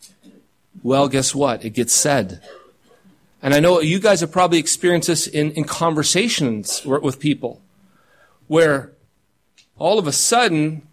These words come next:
you're saying things and God's giving you wisdom and understanding and, and words and, and you think, "Where is this coming from?"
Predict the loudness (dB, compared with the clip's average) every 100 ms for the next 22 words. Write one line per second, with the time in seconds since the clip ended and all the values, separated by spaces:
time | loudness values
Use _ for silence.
0 | _ _ _ -4 0 2 2 2 2 2
1 | -2 -2 0 0 0 2 2 0 -2 0
2 | 2 2 2 0 0 0 0 0 0 0
3 | 0 0 2 2 2 0 0 0 0 2
4 | 4 4 2 0 -2 -2 -4 -4 -2 -2
5 | -4 -6 -14 -14 -4 -2 -2 _ -4 -2
6 | 0 -2 -2 0 0 0 0 -4 -6